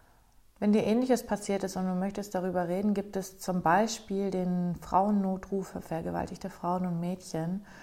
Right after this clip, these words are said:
unter der Telefonnummer null vier null zwei fünf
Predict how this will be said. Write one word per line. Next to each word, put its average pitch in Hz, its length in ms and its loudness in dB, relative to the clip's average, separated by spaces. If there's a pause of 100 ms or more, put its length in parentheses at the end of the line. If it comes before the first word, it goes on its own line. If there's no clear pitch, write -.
(300)
unter 180 280 -2
der 175 140 -2
Telefonnummer 175 1120 -2
null 175 400 -2
vier 185 340 -6
null 175 480 -4 (640)
zwei 185 720 -2 (360)
fünf 185 420 -2